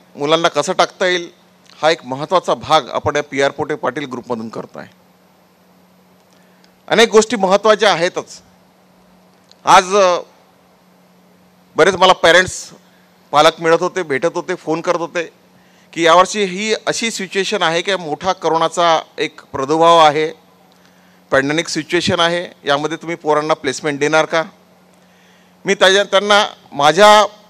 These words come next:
एचओडी डिपार्टमेंट, एचओडीच्या मार्फत किंवा आमचे प्रिन्सिपल, डायरेक्टर,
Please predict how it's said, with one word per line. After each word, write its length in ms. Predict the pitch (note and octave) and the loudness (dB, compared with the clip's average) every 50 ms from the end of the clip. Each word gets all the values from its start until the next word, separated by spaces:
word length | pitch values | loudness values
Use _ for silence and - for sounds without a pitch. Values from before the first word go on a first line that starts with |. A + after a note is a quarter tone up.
| _ _ _ _ _ _ _ _ _ _ _ _ _ _ _ - | _ _ _ _ _ _ _ _ _ _ _ _ _ _ _ -6
एचओडी 380 | C3+ D#3 - - G3+ F#3+ F#3+ G3+ | -4 -4 -2 0 0 2 2 0
डिपार्टमेंट, 580 | F3 F#3 - F#3+ F#3 F#3 F#3+ F#3+ F#3+ F#3+ F#3 - - - _ | -2 -2 0 0 0 2 2 0 -2 -2 -4 -8 -16 -10 _
एचओडीच्या 800 | C#3+ D3+ - F#3 F3+ F3 F#3 D#3+ F#3 F#3+ F3+ F3 E3+ D#3+ - - _ _ _ | -8 -4 -2 -2 -2 0 0 2 2 4 4 4 2 0 -2 -8 _ _ _
मार्फत 520 | D3 C#3+ C#3+ - - E3+ E3 E3+ E3 - _ - | -4 -2 -2 0 0 0 0 0 0 -2 _ -8
किंवा 160 | E3 D#3 D3+ | -6 -4 -4
आमचे 200 | D3 D3 - D#3+ | -4 -4 -6 -6
प्रिन्सिपल, 680 | D3+ - C#3+ D3 D3 - F3 D#3 C#3+ D#3+ E3 E3 E3 D#3+ | -6 -6 -6 -8 -6 -6 -6 -4 0 0 2 2 2 2
डायरेक्टर, 640 | C#3 C3+ C3+ C#3 D3+ D3 D3 - - D#3+ D#3+ D#3+ | 2 2 2 2 2 -2 -2 -4 -2 0 0 0